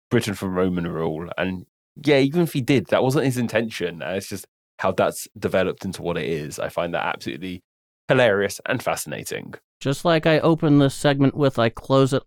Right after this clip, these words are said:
Speaker 2: all the same.
Speaker 1: Mm.
Speaker 2: It is always a treat when you take us into a part of history or the Isle that you call your home, especially when we start looking into its deep roots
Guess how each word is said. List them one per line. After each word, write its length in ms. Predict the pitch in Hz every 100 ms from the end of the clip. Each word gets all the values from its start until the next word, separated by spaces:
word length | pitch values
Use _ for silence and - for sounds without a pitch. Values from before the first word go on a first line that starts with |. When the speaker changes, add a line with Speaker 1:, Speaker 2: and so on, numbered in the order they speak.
| -
Speaker 2:
all 200 | 120 131
the 140 | 131
same. 480 | - 117 85 - - -
Speaker 1:
Mm. 200 | 107 78 - - _ - - -
Speaker 2:
It 100 | 127
is 140 | 123 -
always 380 | 147 147 147 131
a 60 |
treat 440 | 120 - 127 98 - - - - _ _
when 160 | - 120
you 120 | 127
take 300 | 123 131 120
us 120 | 123
into 460 | - 135 127 117 120
a 40 |
part 280 | 107 123 120
of 100 | 107
history 640 | - 123 - 113 107 95 - _ _ _ _ _ _
or 400 | 123 120 113 110 - _ _ _
the 180 | 127 123
Isle 520 | 127 131 127 107 107 - - _ _ -
that 220 | 127 107
you 160 | 131 131
call 240 | - 127
your 160 | 117 110
home, 300 | 117 117 110
especially 500 | - 127 123 - 127
when 220 | 123 117
we 80 | 117
start 300 | - 120 104
looking 360 | 123 - 120
into 380 | 104 120 - 123
its 220 | 117 - -
deep 220 | - 127 117
roots 500 | 123 120 120 - -